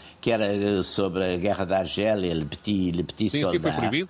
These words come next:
Speaker 2: foi, sim, foi
Speaker 1: esse
Speaker 2: proibido.
Speaker 1: só saiu em sessenta e três,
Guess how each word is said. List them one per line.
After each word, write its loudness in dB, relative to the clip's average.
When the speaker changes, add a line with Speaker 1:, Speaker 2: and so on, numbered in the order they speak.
Speaker 2:
foi, -2
sim, -6
foi 0
Speaker 1:
esse 0
Speaker 2:
proibido. 4
Speaker 1:
só 0
saiu 2
em 0
sessenta -2
e -2
três, -2